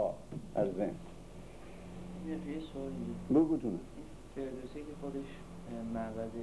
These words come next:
Speaker 2: چیزو چجوری رفت دیده؟ یعنی معبد
Speaker 1: لازم نیست
Speaker 2: کجا
Speaker 1: دیده باشه. اینا توی فردوسی مأخذ داشته، یعنی کتاب نصر داشته، این تو اون بوده اولا. دوم اینکه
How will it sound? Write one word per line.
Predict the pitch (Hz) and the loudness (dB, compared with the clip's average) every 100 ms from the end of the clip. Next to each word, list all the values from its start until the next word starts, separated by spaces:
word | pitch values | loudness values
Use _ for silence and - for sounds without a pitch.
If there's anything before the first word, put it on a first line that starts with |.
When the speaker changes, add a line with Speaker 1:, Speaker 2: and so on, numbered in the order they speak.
| 113 110 92 - | -4 -4 -8 -10
Speaker 2:
چیزو | 135 131 | -8 -6
چجوری | 135 127 113 120 | -6 -6 -4 -2
رفت | 120 110 - 90 - - - - - - - - - | -2 -4 -6 -8 -10 -10 -12 -12 -12 -12 -12 -10 -4
دیده؟ | 113 104 | -2 0
یعنی | 107 113 | 0 2
معبد | 113 107 107 107 110 98 - - 107 95 - - | 2 0 -2 -2 -2 -4 -6 -8 -8 -8 -8 6
Speaker 1:
لازم | 143 170 170 202 | 10 10 8 4
نیست | |
Speaker 2:
کجا | 220 | 2
Speaker 1:
دیده | 113 156 151 | 2 8 8
باشه. | 123 113 104 95 | 8 4 -4 -2
اینا | 131 160 190 185 - | 4 6 6 6 2
توی | 170 175 185 185 - - - | 4 8 8 4 -6 -12 4
فردوسی | 131 120 127 143 170 - - - - - - - - - - | 6 6 2 0 -2 -2 -10 -12 -12 -12 -12 -12 -12 -10 -2
مأخذ | 110 104 - 180 180 | 0 2 6 6 6
داشته، | 95 - 90 | -4 -4 -6
یعنی | - - - - - 90 - | -6 -8 -12 -10 -8 -6 -4
کتاب | - 110 131 147 | -6 6 8 8
نصر | 131 139 180 - - | 4 4 4 0 -6
داشته، | 101 - | -6 -6
این | - 113 - | -8 -8 -6
تو | 113 | -4
اون | 160 | -4
بوده | 143 120 - - - - - | -2 -2 0 0 -2 -10 4
اولا. | 127 131 120 90 - - - - - - - - - - - - | 6 8 6 2 -4 -10 -14 -14 -14 -14 -14 -12 -12 -14 -14 2
دوم | 120 120 151 175 165 | 6 8 6 4 2
اینکه | 180 185 185 190 190 | 0 6 10 10 8